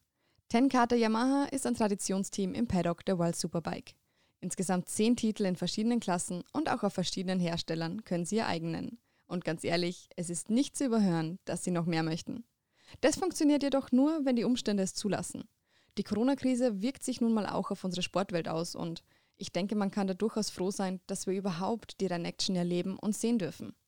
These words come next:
Ein bisschen anders als gewohnt, ein wenig eingeschränkt, aber die Leidenschaft ist dieselbe. Und da möchte ich euch nochmal dran erinnern, egal für welches Team, für welchen Fahrer ihr die Daumen drückt, mit Servus T V seid ihr immer live dabei.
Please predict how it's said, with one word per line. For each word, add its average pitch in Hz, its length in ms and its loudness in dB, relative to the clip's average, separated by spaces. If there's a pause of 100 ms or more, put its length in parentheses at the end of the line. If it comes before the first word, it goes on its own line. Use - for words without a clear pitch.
(520)
Ein 240 140 -4 (140)
bisschen 330 280 -2
anders 247 300 0
als 214 160 -2
gewohnt, 196 520 0 (120)
ein 196 280 2
wenig 185 380 2
eingeschränkt, 170 720 -2 (140)
aber 285 180 -2
die 254 60 4
Leidenschaft 165 580 0
ist - 140 -8
dieselbe. 165 420 -2 (600)
Und 190 160 -6
da 170 80 4
möchte 208 220 2
ich 196 100 -2
euch 185 100 -2
nochmal 185 280 0
dran 165 200 0
erinnern, 202 440 0 (360)
egal 170 400 -4
für 233 160 2
welches 220 320 0
Team, 196 400 -2 (100)
für 190 320 0
welchen 226 320 -2
Fahrer 202 300 2
ihr 196 140 2
die 185 100 0
Daumen 175 280 0
drückt, - 360 -6 (260)
mit - 160 -12
Servus 175 280 2
T 208 120 -2
V 180 300 2
seid 262 220 0
ihr 254 100 0
immer 180 200 2
live 170 260 0
dabei. 175 260 0